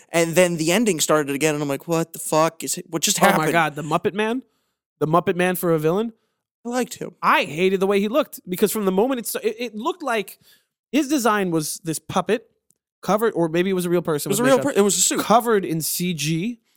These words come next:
Speaker 2: or, and, like, tons of shit going on around him.
Speaker 1: Yeah.
Speaker 2: And then he just, every time he showed up, he was like, "Ah,
Speaker 1: Meh, meh, meh, meh.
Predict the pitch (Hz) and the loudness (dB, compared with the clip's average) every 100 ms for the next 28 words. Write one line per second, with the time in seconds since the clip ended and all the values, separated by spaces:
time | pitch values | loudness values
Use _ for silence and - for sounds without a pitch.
0 | _ - 160 151 147 147 - 190 196 170 | _ -2 0 0 -4 -8 -6 -4 -2 -4
1 | - 196 170 185 185 175 165 160 190 185 | -2 -2 0 0 0 -2 -2 -4 0 2
2 | 156 147 - - _ _ _ 220 214 233 | 2 -2 -14 -20 _ _ _ -8 -6 -8
3 | 202 240 226 - _ _ _ _ _ _ | -8 -6 -6 -8 _ _ _ _ _ _
4 | 226 233 240 247 240 254 262 262 220 202 | -4 -2 -2 -2 -2 -2 -2 -2 -4 -2
5 | 202 175 _ _ _ _ 190 175 165 151 | -4 -4 _ _ _ _ 0 2 2 0
6 | 139 123 - 180 170 175 160 147 | -2 -4 -6 -2 -2 0 -2 -4